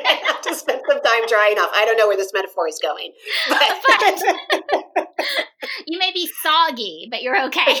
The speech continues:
Speaker 2: <laughs>
Speaker 1: <laughs> But you're okay. Uh, well, okay, that's everything on my, my lessons learned
Speaker 2: I
Speaker 1: list.
Speaker 2: have
Speaker 1: What do you, what do you
Speaker 2: one
Speaker 1: have
Speaker 2: more
Speaker 1: for us?
Speaker 2: thing on my
Speaker 1: Yeah.
Speaker 2: list, which
Speaker 1: Yeah.
Speaker 2: is name
Speaker 1: I'm
Speaker 2: your
Speaker 1: waiting. This is the grand finale. This is the grand finale thing, Amy.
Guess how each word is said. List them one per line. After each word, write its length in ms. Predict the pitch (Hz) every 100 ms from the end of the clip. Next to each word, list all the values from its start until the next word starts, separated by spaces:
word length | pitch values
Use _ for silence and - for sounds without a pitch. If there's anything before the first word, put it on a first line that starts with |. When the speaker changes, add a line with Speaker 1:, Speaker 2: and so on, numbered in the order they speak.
| -
Speaker 2:
<laughs> 0 |
Speaker 1:
<laughs> 260 | - -
But 460 | - 494 - 587 -
you're 180 | 285 254 233 220 220
okay. 240 | 196 180 - - - - -
Uh, 180 | 214 233 220
well, 140 | 262 269
okay, 180 | 233 202
that's 280 | 240 - -
everything 380 | 285 330 311 254
on 120 | 226
my, 300 | 208 220 247 196
my 180 | 208
lessons 480 | 233 196 190 196 180
learned 360 | 170 160 151 294 _ _ 277
Speaker 2:
I 140 | 302
Speaker 1:
list. 120 | 466
Speaker 2:
have 80 | 427
Speaker 1:
What 100 | 403
do 60 | 440
you, 140 | - -
what 120 | 381
do 80 | 403
you 80 | 403
Speaker 2:
one 100 | 330
Speaker 1:
have 140 | 330
Speaker 2:
more 100 | 294
Speaker 1:
for 60 | 285
us? 60 | -
Speaker 2:
thing 280 | 262 233 226 -
on 140 | 226
my 160 | 220 214 196
Speaker 1:
Yeah. 240 | 214 180 196
Speaker 2:
list, 180 | - -
which 240 | 254 262 -
Speaker 1:
Yeah. 220 | - 196
Speaker 2:
is 60 | -
name 320 | 226 226 254 247
Speaker 1:
I'm 100 | 262
Speaker 2:
your 40 | 320
Speaker 1:
waiting. 160 | 330
This 140 | 294 311
is 80 | 294
the 120 | 294
grand 380 | 262 269 277 285
finale. 560 | 302 254 240 226 151 - _
This 120 | 214
is 100 | 262
the 100 | - -
grand 420 | 233 247 262 277
finale 460 | - 277 262 254 247
thing, 260 | 233 233
Amy. 360 | 180 151 - -